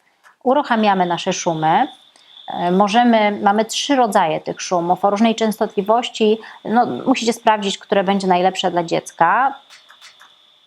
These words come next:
Zmieniam częstotliwość dwoma szybszymi, e, przyciskami. I mam jeszcze taką opcję, że jeżeli przytrzymam dłużej, to mogę zmienić, e, głośność tego szumu.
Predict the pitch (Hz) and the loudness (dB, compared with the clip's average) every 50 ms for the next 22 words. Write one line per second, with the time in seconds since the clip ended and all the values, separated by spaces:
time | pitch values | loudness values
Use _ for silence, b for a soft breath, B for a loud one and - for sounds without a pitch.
0 | _ _ _ _ _ - 196 190 208 202 190 180 170 165 - 185 180 170 - - | _ _ _ _ _ -2 2 2 2 4 4 2 0 0 0 -2 -2 -2 -2 -6
1 | 175 - - - 165 156 156 160 165 185 226 285 - - - - - - _ _ | -8 -8 -4 -6 -4 -2 0 2 2 2 2 0 -2 -6 -18 -20 -20 -20 _ _
2 | _ _ _ _ _ - - 202 196 202 190 185 180 175 - 185 190 - - 202 | _ _ _ _ _ -14 -8 -2 -2 0 2 0 0 -2 -4 -8 -8 -6 -4 -2
3 | 185 175 170 165 175 175 b b b b b b - 180 175 165 160 156 160 160 | 0 0 0 -2 -6 -8 b b b b b b -6 -2 -2 0 0 0 0 0
4 | 156 156 151 - - - - - - - - - - - - - - 196 185 - | -2 -4 -6 -10 -18 -20 -20 -20 -20 -20 -20 -20 -20 -20 -14 -10 -10 -10 -8 -10
5 | 190 185 - - 180 170 165 170 185 214 285 370 - B B B B B B - | -12 -10 -4 -2 -2 -2 0 -2 -2 -2 -2 -2 -4 B B B B B B 0
6 | 269 285 311 302 320 311 302 269 - - 262 269 320 330 - 254 - 202 180 - | 2 2 2 2 2 2 0 0 -2 -4 -2 -2 -2 0 0 0 0 0 -2 -4
7 | - - 185 196 196 220 226 220 208 214 214 226 226 226 220 226 - - 214 - | -4 -4 -2 -2 0 2 0 0 0 0 0 0 0 0 -2 -4 -6 -6 -4 -4
8 | - - - 320 294 254 220 220 196 214 196 185 175 - 190 190 214 247 302 339 | -4 -2 0 2 2 2 2 2 2 2 2 2 2 2 2 2 2 2 -2 -4
9 | - _ _ _ - 254 240 233 240 240 226 220 226 220 220 202 214 226 240 240 | -8 _ _ _ -2 0 2 2 2 2 2 2 2 2 2 0 2 2 2 4
10 | 240 226 220 220 214 220 - - 196 185 185 185 185 185 185 180 185 190 B B | 4 4 2 2 0 -2 -2 0 0 2 2 2 2 2 2 2 0 -2 B B
11 | B B - 302 403 330 226 - - 185 160 156 - - 156 151 175 - - - | B B 2 2 2 2 0 -2 -4 -4 -4 -4 -4 -4 -2 -2 -4 -4 -2 -4
12 | 160 151 165 165 | -4 -4 -4 -10